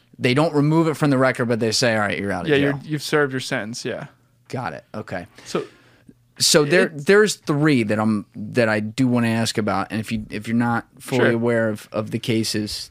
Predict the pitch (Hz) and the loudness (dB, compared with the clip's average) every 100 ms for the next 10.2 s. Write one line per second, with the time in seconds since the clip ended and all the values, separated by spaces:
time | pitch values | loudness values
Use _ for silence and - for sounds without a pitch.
0 | - 113 107 104 110 104 98 95 104 101 | -4 -2 0 -2 -2 -2 -2 -4 -4 -2
1 | 107 104 104 101 98 90 78 - 113 110 | -2 -2 -2 -4 -4 -8 -10 -2 0 0
2 | - - - - - 113 120 113 - 120 | -4 -20 -20 -20 -2 0 2 0 -2 -2
3 | 117 147 156 156 147 147 143 135 143 139 | 0 0 2 4 4 4 2 2 2 2
4 | 131 127 127 120 120 113 123 - 117 117 | 0 0 0 0 0 -2 0 0 0 2
5 | 131 139 151 151 139 - _ _ _ _ | 2 2 2 0 -2 -8 _ _ _ _
6 | _ _ _ 180 - _ 185 226 202 151 | _ _ _ -14 -14 _ 0 4 4 4
7 | 156 143 180 180 165 160 170 170 165 160 | 2 2 4 2 0 0 0 0 -2 -4
8 | _ _ _ _ _ _ _ _ _ - | _ _ _ _ _ _ _ _ _ 0
9 | 165 196 196 - 175 170 - - 147 143 | 2 4 2 2 0 0 -4 -2 2 4
10 | 147 | 4